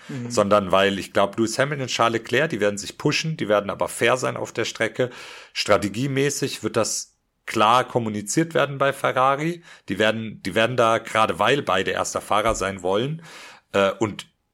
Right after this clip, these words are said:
Speaker 2: es ganz klar ist, dass keiner von den beiden, äh,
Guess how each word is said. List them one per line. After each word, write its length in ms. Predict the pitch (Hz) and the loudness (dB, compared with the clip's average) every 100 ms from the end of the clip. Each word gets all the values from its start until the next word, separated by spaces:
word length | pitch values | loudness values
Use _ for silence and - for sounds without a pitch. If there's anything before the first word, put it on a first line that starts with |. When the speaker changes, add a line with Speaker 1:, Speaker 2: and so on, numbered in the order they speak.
| - | -6
Speaker 2:
es 220 | 98 - | -4 0
ganz 320 | 123 135 120 | 0 0 -2
klar 320 | - 101 95 | 0 4 4
ist, 260 | 82 - - | 0 -6 -6
dass 240 | 85 - | -6 -6
keiner 320 | - 98 98 92 | -2 0 2 0
von 180 | 95 | -2
den 140 | 85 82 | -4 0
beiden, 560 | 82 85 82 82 80 _ _ _ - | 2 2 0 -10 -12 _ _ _ -6
äh, 440 | 85 82 82 80 | -2 0 0 -2